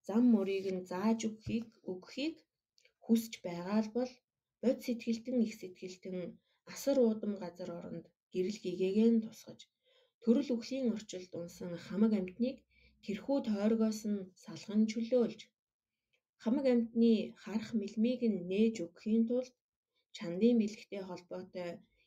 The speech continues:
энэхүү оюун санааны үйл хэрэгт зүтгэн орших хэрэгтэй болой. Хэрэв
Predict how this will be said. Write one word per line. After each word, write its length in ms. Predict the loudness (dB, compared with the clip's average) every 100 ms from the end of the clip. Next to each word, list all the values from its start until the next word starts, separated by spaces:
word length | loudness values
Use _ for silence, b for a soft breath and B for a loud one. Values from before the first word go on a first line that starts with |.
| b
энэхүү 400 | 2 2 2 2 2
оюун 320 | 2 0 -4
санааны 500 | -6 -8 -8 -6 -8 -8
үйл 320 | -6 -6 -6
хэрэгт 420 | -10 -12 -12 -18 _ _ _ _ -16
зүтгэн 340 | -16 -6 0 2
орших 340 | 0 -4 -10
хэрэгтэй 560 | -10 -14 -14 -16 -10 -10
болой. 480 | -10 -16 -12 -8 -8 -8 _ _ _ _ _ _ _ _ _ _ _ _ _ _ _ _ _ b b b b b b _
Хэрэв 360 | -4 0 2